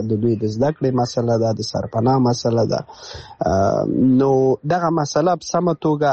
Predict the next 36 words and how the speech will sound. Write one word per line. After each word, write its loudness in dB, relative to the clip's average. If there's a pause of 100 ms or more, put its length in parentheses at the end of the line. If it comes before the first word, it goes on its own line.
البته 0
د -2 (420)
دغې 2
مسلې 2
د -4
مدیریت 0
هغه 0
ظرفیت -2
نشته -2
متاسفانه. -4 (520)
آه، 0
که 0
دغه 0
مسله 0
په -8
سمه 0
توګه 0
مدیریت 0
شي، -6
د 2
راستنېدنې 0
مسله، 0 (460)
آه، 2
دا 2
ډېر 2
فرصتونه، 0
آه، 2
د 0
فرصتونو 0
لامل 2
کېږي -2
د -2
افغانستان -2
دپاره. -2
زموږ 2
دغه، 0